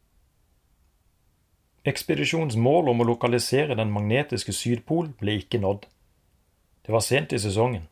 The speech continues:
så Southern Cross måtte ta turen hjemover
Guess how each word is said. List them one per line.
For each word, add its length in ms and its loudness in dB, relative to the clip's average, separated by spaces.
så 80 -4
Southern 400 0
Cross 320 0
måtte 240 -8
ta 140 -4
turen 340 -4
hjemover 460 -2